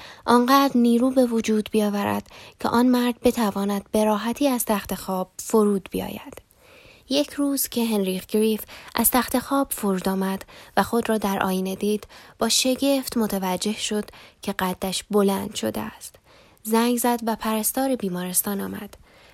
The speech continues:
بیمار به او گفت: «آیا می‌بینید که قد من چقدر بلند شده است؟» زن پرستار نظری به سراپای گریف انداخت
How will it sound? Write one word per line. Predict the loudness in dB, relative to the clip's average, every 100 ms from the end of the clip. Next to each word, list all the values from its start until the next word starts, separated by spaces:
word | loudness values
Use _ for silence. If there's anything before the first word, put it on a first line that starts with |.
| -2
بیمار | 2 4 2
به | 2
او | 0 0
گفت: | -2 -4 -6 -18 -20 -8 2
«آیا | 4 4
می‌بینید | 2 2 0 0 -2
که | -2
قد | 0 0 -2
من | -2 -4 -2
چقدر | 0 0 0 -2 -4
بلند | -6 -6 -6 -6
شده | -6 -4
است؟» | -6 -6 -8 -12 -16 _ _ _ _ _ _ _ _ _ _ -4
زن | 0 2 2
پرستار | 2 0 -2 0 0 0 0
نظری | -2 0 0 2
به | 0
سراپای | -2 -2 -2 -2 0 0
گریف | 0 -2 -2 -2
انداخت | -4 -4 -6 -8